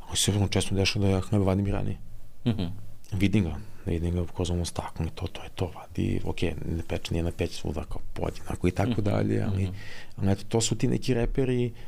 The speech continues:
Speaker 1: koji pokazuju, pa onda u-, u-, u-, ubacite hleb i kao, ma, kao, mogu još malo, kao, znaš, n-, nije mi to to,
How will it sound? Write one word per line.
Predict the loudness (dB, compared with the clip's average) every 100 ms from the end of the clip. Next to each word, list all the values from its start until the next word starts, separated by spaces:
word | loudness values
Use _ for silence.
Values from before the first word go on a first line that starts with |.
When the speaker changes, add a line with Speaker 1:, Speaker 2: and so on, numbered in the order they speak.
| -6 -4 2
Speaker 1:
koji | 4 4
pokazuju, | 2 2 4 4 4
pa | 4
onda | 4 4 2 -4 -4 -6 0
u-, |
u-, | 0 2 -2 0
u-, | 2 4
ubacite | 4 4 2 2
hleb | 2 2 2 2
i |
kao, | 2 2
ma, | 4 4 0 -2
kao, | 0 2 4
mogu | 4 4 4
još | 2 2 2
malo, | 2 2 -2
kao, | -6 -4 0
znaš, | 0 0 -4 -2
n-, | 2 4
nije | 4 6 6 4
mi | 2
to | 2 0
to, | 2 -2